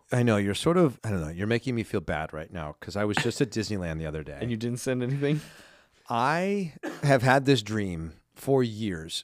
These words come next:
Speaker 1: to mail a postcard, a letter, something from Disneyland. And so the other day when I was there for my daughter's birthday, I was like, "How cool would this be? I'll, uh, I'll mail her a letter on her birthday from Disneyland."
Speaker 2: Yeah.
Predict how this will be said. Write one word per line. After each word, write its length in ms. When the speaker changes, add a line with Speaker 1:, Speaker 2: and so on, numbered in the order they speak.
Speaker 1:
to 160
mail 360
a 60
postcard, 760
a 60
letter, 440
something 1000
from 440
Disneyland. 720
And 260
so 240
the 200
other 200
day 260
when 120
I 60
was 140
there 140
for 100
my 120
daughter's 340
birthday, 260
I 40
was 100
like, 120
"How 320
cool 280
would 120
this 140
be? 320
I'll, 260
uh, 400
I'll 120
mail 520
her 220
a 100
letter 580
on 200
her 140
birthday 560
from 420
Disneyland." 560
Speaker 2:
Yeah. 140